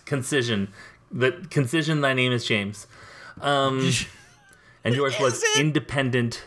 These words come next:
Speaker 1: Smith. <laughs> Smiths. Smiths.
Speaker 2: Yep.
Speaker 1: Ugh, the mouthful. Daniel, come on.
Speaker 2: Yeah, I know.
Speaker 1: Um, ugh,
Speaker 2: Too verbose.
Speaker 1: it's just like, I know. <laughs> Not like me.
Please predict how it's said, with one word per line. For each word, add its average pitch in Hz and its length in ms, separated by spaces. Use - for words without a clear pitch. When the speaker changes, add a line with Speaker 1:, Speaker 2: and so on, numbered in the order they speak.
Speaker 1:
Smith. - 600
<laughs> - 80
Smiths. - 920
Smiths. - 720
Speaker 2:
Yep. 110 220
Speaker 1:
Ugh, 139 220
the 120 60
mouthful. 120 760
Daniel, 117 420
come 110 280
on. 101 380
Speaker 2:
Yeah, 104 240
I 104 80
know. 98 300
Speaker 1:
Um, 131 580
ugh, 127 240
Speaker 2:
Too 165 160
verbose. 113 280
Speaker 1:
it's 104 80
just - 140
like, 98 320
I 120 100
know. 123 140
<laughs> - 160
Not 160 280
like 160 280
me. 160 340